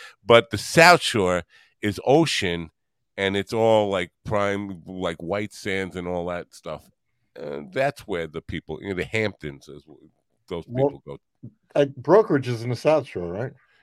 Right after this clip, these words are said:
Speaker 1: Yes, it's in Belmore. Uh, I wa-, I was there, uh, last week, and that place has changed. It, I don't know. C-, you know, are you from New York originally before you went
Speaker 2: From
Speaker 1: to Connecticut?
Speaker 2: Jersey, and then I lived in New York for a while. And I used to work at Governor's all the time for years, and, uh,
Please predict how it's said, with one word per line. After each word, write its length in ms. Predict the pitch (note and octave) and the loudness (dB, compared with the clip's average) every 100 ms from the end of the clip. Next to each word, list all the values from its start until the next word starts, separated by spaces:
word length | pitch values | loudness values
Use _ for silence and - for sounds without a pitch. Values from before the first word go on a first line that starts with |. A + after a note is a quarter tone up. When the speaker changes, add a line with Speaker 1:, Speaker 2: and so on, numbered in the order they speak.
| - | -6
Speaker 1:
Yes, 320 | G2 D2 E2+ | -4 -4 -8
it's 160 | E2 F#2+ | -10 -6
in 160 | F2+ | -4
Belmore. 580 | F2 B2+ C3 A2+ A2+ - | 0 0 2 2 2 0
Uh, 220 | A2 A2+ | -2 -2
I 20 | |
wa-, 220 | B2+ C3 A#2+ | -4 -6 -6
I 60 | |
was 240 | B2 B2 A#2+ | -6 -8 -4
there, 360 | C3+ C3+ A#2 G2+ _ _ _ - | -2 -2 -4 -8 _ _ _ -2
uh, 280 | G2+ G2 G2+ | 0 2 0
last 600 | G#2+ A2 A2+ A2 G#2+ A2+ | -4 -8 -6 -4 -4 -2
week, 260 | B2+ B2 | -2 -2
and 300 | F#2+ F#2 F#2+ | -4 -6 -6
that 240 | A#2+ E3+ - | -6 -6 -6
place 260 | B2 G#2 | -8 -8
has 140 | F2+ - | -14 -14
changed. 580 | - A2 G#2 F#2 - | -6 -4 -4 -8 -12
It, 220 | F2+ - - | -14 -14 -8
I 140 | C3 | -6
don't 180 | G#3+ G#2 | -4 -4
know. 220 | F#2+ F#2 - - | -2 -4 -6 -12
C-, 120 | A#2+ | -10
you 260 | G2+ A2+ A2+ | -10 -6 -2
know, 160 | G2+ F#2+ - - | -2 -4 -12 -2
are 120 | G#2+ | 4
you 140 | A#2+ C3 | 6 4
from 480 | - D3+ D#3+ D#3 D#3 | 4 4 4 2 0
New 100 | D#3 | 2
York 340 | D3+ D#3 - | 4 2 0
originally 380 | D#3 D3+ D#3+ D3+ | -4 -2 -4 -4
before 340 | C#3+ - D3 | -4 -4 -2
you 160 | C#3+ C#3 | -2 -2
went 220 | C#3 C#3 | -2 0
Speaker 2:
From 100 | E3+ | 0
Speaker 1:
to 80 | C#3 | 4
Connecticut? 280 | F3+ F#3 C#3+ | 6 6 4
Speaker 2:
Jersey, 120 | D3+ | 2
and 80 | C#3+ | 4
then 80 | |
I 120 | D3 C#3+ | 6 6
lived 220 | C#3 C3 | 4 2
in 80 | C3 | 0
New 80 | |
York 300 | C3 B2+ B2+ | 2 2 0
for 80 | - | -2
a 80 | A#2 | 0
while. 340 | B2 B2 B2 - _ - | 4 4 2 -4 _ 0
And 80 | D3+ | 6
I 60 | A3 | 6
used 160 | - | 6
to 60 | A3+ | 8
work 200 | G3+ E3 | 8 6
at 100 | C3 | 6
Governor's 440 | D#3+ F#3 C#3+ A#2+ | 6 8 6 4
all 180 | B2+ C3+ | 6 4
the 60 | B2+ | 2
time 360 | D#3+ D3+ C#3+ | 2 4 4
for 160 | - A#2+ | 0 -2
years, 480 | A2+ F3 D#3 A2+ G2+ | 4 6 6 2 0
and, 320 | A2+ A2 A2+ | -4 -2 2
uh, 220 | A#2 | 2